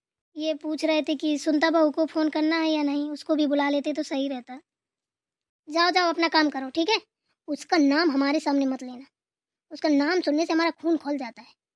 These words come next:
अब दोबारा तुम्हारी ज़ुबान पे उसका नाम नहीं आना चाहिए, नहीं उसी के पास भेज देंगे तुम्हें भी। समझ में आया? जाओ यहाँ से।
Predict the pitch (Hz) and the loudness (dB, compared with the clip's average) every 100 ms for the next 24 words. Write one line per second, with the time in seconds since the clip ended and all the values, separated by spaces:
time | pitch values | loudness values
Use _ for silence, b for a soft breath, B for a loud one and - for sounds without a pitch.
0 | _ _ _ _ _ _ 285 269 285 320 | _ _ _ _ _ _ -6 -2 -2 -2
1 | 330 302 294 277 294 311 - 302 277 294 | 0 0 0 0 -2 -2 -2 0 0 0
2 | 277 262 247 240 214 _ _ _ - 302 | -2 -4 -10 -16 -20 _ _ _ -10 -6
3 | 339 349 320 302 302 233 294 285 302 277 | -4 -4 -4 -4 -6 -4 -6 -2 -2 -2
4 | 262 277 220 - _ _ _ _ _ _ | -6 -12 -12 -20 _ _ _ _ _ _
5 | _ _ 277 294 302 349 370 _ _ _ | _ _ -6 -2 -2 -4 -8 _ _ _
6 | _ _ _ _ _ _ _ _ _ 285 | _ _ _ _ _ _ _ _ _ -4
7 | 330 370 359 | 0 0 -2